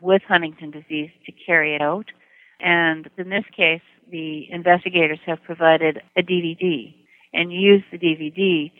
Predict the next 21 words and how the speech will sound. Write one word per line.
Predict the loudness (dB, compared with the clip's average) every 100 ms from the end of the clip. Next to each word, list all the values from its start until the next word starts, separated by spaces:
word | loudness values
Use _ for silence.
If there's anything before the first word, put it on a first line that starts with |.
| -6
to | -4 -2 -6 -12 _
help | 2 2 0 2
the | 2 2 0
persons | -2 -2 -10
with | -10 -6
Huntington | -4 -4 -8 -12 -12
disease | -12 -8 -6 -6 -8 -18 -20 _ -6
engage | -6 4 6 8 6 0
in | -4 -2
an | -4
independent | -4 -2 -2 -2 0 0 -2
exercise | -4 -6 -12 -10 -10 -4
program | -2 0 -2 -6
at | -8
home. | -6 -6 -8 -16 _ _ _ _ -20 _ _ _
The | -6
patients | 2 2 2 -12 -16
reported | -18 -6 0 2 2 2
that | 0 0
it | -4
was | -12